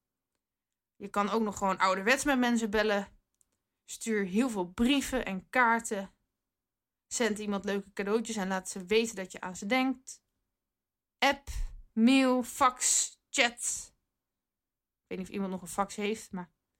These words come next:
word bevriend met je buren. Zwaai en begroet naar iedereen op straat.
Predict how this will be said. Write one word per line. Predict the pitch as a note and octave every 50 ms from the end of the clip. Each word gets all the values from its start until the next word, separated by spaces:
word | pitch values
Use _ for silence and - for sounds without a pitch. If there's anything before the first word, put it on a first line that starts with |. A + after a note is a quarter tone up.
| _ _ _ _ _ _ _ _ _ _
word | - G#3+ D#4 F#4 -
bevriend | - C#4 A3+ A#3 C4+ B3+
met | A3+ A3 G#3+ -
je | A#3
buren. | A#3 D#4 D#4+ D#4+ D4+ C#4+ C#4 C#4 C#4 - _ _ _ _ _ _ _ _ _ _ _ _ _ _ _ _ _ _ _ - _ _ _ _ _ _ _
Zwaai | _ A3 G3+ G3 B3+ D4 D#4 D#4+ D4+ -
en | C#4+ C#4
begroet | B3+ B3 - - D4+ D#4+ C4+
naar | C#4 C#4 - - -
iedereen | - E4+ F4+ F#4 F#4 F4 D#4+ D#4 D4+ D4+ D4+ D4+ C#4+ - _ _ _
op | - B3 A#3+
straat. | - - - - C4 C4 A#3+ A#3 A#3+ A#3 - - - - - -